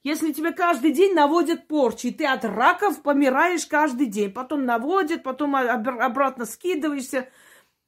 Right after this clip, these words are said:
Э, э, чем старше становится ведьма, чем сильнее, тем вообще невозможно на нее что-то навести, абсолютно. Ну, хорошо.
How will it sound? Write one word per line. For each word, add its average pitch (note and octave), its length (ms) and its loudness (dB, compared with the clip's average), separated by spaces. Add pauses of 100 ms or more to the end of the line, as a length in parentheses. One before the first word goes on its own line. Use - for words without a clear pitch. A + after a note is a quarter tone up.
(180)
Э, - 140 -10
э, C#3 360 -10 (240)
чем C4+ 240 2
старше C4+ 320 -2
становится A#3 500 -4
ведьма, C4 320 0
чем G#3+ 220 -4
сильнее, A3+ 720 -2
тем G#3+ 380 -4
вообще G3 320 -4
невозможно G3 540 -2
на F#3+ 40 0
нее F#3 220 -4
что-то G3 280 -12
навести, E3 380 -8
абсолютно. G#3+ 720 -6 (720)
Ну, B3+ 100 -2
хорошо. D4 520 0